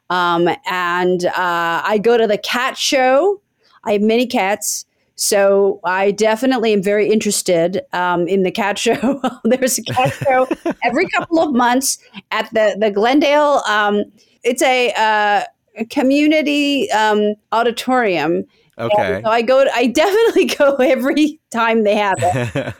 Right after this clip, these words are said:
Speaker 2: <laughs>
Speaker 1: The cat show is really
Speaker 2: Wait, now, are you showing your cat? Or are you just kind of, like, checking out
Speaker 1: No.
Speaker 2: the cat merchandise?
Speaker 1: No, I'm checking out all of the cats who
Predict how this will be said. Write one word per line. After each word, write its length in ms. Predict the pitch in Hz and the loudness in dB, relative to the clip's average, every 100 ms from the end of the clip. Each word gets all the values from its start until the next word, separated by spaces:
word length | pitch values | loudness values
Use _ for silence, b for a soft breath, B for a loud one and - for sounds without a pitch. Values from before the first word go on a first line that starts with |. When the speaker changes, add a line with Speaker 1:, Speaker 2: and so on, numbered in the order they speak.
| - | -6
Speaker 2:
<laughs> 40 | |
Speaker 1:
The 100 | 220 | -4
cat 240 | 247 311 359 | 0 -2 0
show 120 | 339 | 0
is 160 | 285 214 | 0 2
really 220 | 220 220 | 2 4
Speaker 2:
Wait, 160 | 135 127 | 2 2
now, 140 | 127 | 0
are 100 | 127 | 0
you 100 | 180 | 0
showing 400 | - 165 151 156 | -2 0 0 0
your 120 | 143 | -2
cat? 340 | 135 127 127 - | -4 -6 -6 -6
Or 80 | 113 | -4
are 20 | |
you 160 | 113 110 | -4 -4
just 240 | 110 107 | -6 -8
kind 200 | - 101 | -6 -2
of, 140 | 101 95 | -2 -2
like, 240 | 95 95 | -4 0
checking 200 | 247 262 | 0 2
out 220 | 254 254 | 0 0
Speaker 1:
No. 60 | 262 | 0
Speaker 2:
the 60 | 214 | -2
cat 260 | - 95 | -6 -8
merchandise? 580 | 107 107 104 85 78 - | -6 -8 -6 -8 -8 -4
Speaker 1:
No, 360 | 247 262 277 240 | 0 2 2 2
I'm 160 | 240 262 | 2 0
checking 400 | 311 311 392 349 | 0 0 0 2
out 240 | 285 269 208 | 2 0 0
all 280 | 233 285 | 2 2
of 80 | 320 | 0
the 80 | 294 | -2
cats 380 | - 277 - - | -4 -4 -4 -4
who 220 | 247 | -2